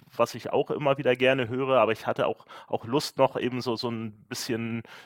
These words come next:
Musik wieder mit bisschen mehr Punch zu machen. Und deswegen hatte ich dann gesagt, „Ja, alles klar, ich höre mir das mal an.“ Genau, und, äh, diese Geschichte hatte ich ja vorhin erzählt, äh,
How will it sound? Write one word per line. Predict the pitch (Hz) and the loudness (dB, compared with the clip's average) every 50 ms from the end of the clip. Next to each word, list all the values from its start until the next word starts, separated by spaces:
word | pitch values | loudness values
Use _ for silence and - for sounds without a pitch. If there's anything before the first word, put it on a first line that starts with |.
| _ - | _ -14
Musik | - 123 110 107 120 135 - - | -12 -10 -8 -6 -8 -8 -8 -2
wieder | - 127 123 113 | 2 4 4 4
mit | 117 117 - - | 4 0 -2 -4
bisschen | 120 - - 123 113 | -6 -4 -2 0 2
mehr | 110 110 | 2 2
Punch | - - - 117 - - - - | 2 2 0 0 0 -2 -6 -8
zu | - - 165 | -6 -6 -2
machen. | 156 151 151 - - 151 | 0 0 0 0 -2 -4
Und | 131 120 - | -4 -4 -4
deswegen | 120 113 - - 120 117 117 120 113 113 | -6 -6 -6 -6 -6 -6 -6 -4 -4 -4
hatte | 117 - 117 | -4 -4 -6
ich | - | -8
dann | - 110 110 | -8 -8 -8
gesagt, | 101 104 95 98 101 - - - | -8 -6 -4 -4 -4 -4 -2 0
„Ja, | 110 135 | 2 4
alles | 147 - 113 104 - - | 4 4 2 -2 -4 -2
klar, | - 117 120 131 | 2 4 4 4
ich | 123 - | 2 0
höre | 143 123 | -4 -2
mir | 113 | 2
das | - 113 - - - | 2 2 2 2 -2
mal | 104 - | 0 2
an.“ | - 123 165 196 185 - - - - - - - - - - | 2 2 2 0 -2 -4 -12 -14 -12 -14 -14 -14 -16 -12 -4
Genau, | - 123 123 107 104 92 | 0 2 4 4 4 4
und, | 73 104 117 - - - - | 2 -2 -4 -4 -6 -6 -4
äh, | - 113 113 113 110 113 107 - - - | 0 2 4 4 4 4 2 -2 -12 -16
diese | - 120 110 120 120 113 113 - - - | -12 -10 -6 -4 -2 -2 -2 -4 -8 -12
Geschichte | - 113 - - 131 - - 123 | -10 -10 -8 -8 -8 -4 -2 -2
hatte | 113 - | -2 -2
ich | 123 - | -4 -4
ja | 127 110 | -4 -6
vorhin | - - - 113 110 113 - | -6 -4 -2 -2 -2 0 2
erzählt, | 67 104 101 - - - 135 156 175 190 185 - - | 2 2 2 2 0 0 2 2 2 0 0 -2 -2
äh, | - 127 139 139 135 135 | 0 2 4 4 4 4